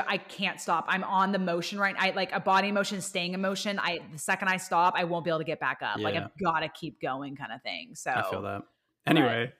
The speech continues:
Speaker 2: uh,
Speaker 1: no.
Speaker 2: fun, fun little tangent there. You wanna,
Speaker 1: Yeah.
Speaker 2: you wanna get into it now?
Speaker 1: Yeah, we'll get into it. So the first one that we have is eating late at night leads to weight gain. Do you want me to kinda start off, us off here, or do you wanna start us off?
Speaker 2: You got
Speaker 1: I'll
Speaker 2: it.
Speaker 1: start off.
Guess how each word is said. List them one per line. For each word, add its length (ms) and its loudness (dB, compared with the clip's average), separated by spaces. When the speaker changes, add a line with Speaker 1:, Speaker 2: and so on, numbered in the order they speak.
Speaker 2:
uh, 60 4
Speaker 1:
no. 240 -4
Speaker 2:
fun, 180 0
fun 180 2
little 200 4
tangent 600 -2
there. 380 -2
You 180 0
wanna, 180 4
Speaker 1:
Yeah. 280 6
Speaker 2:
you 100 0
wanna 100 2
get 140 0
into 220 0
it 60 0
now? 260 -2
Speaker 1:
Yeah, 160 6
we'll 100 4
get 120 6
into 200 2
it. 80 0
So 140 4
the 100 2
first 280 4
one 100 2
that 40 0
we 100 2
have 300 6
is 160 -2
eating 280 0
late 320 4
at 180 2
night 420 4
leads 500 -4
to 180 -8
weight 260 -8
gain. 380 -8
Do 100 -8
you 80 2
want 140 4
me 80 2
to 40 0
kinda 200 2
start 340 2
off, 80 0
us 180 0
off 180 4
here, 140 0
or 60 2
do 60 0
you 40 -2
wanna 140 -4
start 200 -4
us 140 -10
off? 400 -14
Speaker 2:
You 200 -8
got 100 -10
Speaker 1:
I'll 60 -8
Speaker 2:
it. 20 -8
Speaker 1:
start 180 -4
off. 100 -4